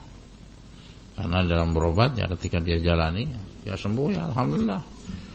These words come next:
Ya, karena dia menjalankan asbab, sebab musabab. Ya.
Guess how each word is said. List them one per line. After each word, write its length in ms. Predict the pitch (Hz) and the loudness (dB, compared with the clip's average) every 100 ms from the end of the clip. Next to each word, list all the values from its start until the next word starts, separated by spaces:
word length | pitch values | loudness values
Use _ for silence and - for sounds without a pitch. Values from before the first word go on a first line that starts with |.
| - - - - - - | -16 -18 -18 -18 -10 0
Ya, 160 | 92 92 | 2 2
karena 220 | 98 107 | 2 4
dia 140 | 107 107 | 4 4
menjalankan 560 | 98 95 98 101 104 | 6 6 6 4 2
asbab, 400 | 101 - 107 107 | 2 2 4 4
sebab 300 | 95 92 98 95 | 2 4 4 4
musabab. 540 | 90 113 98 87 95 - - - - - - - - - - - - - - - | 4 4 6 4 2 -4 -12 -16 -16 -16 -16 -18 -16 -16 -16 -16 -16 -16 -10 -2
Ya. 220 | 85 | 0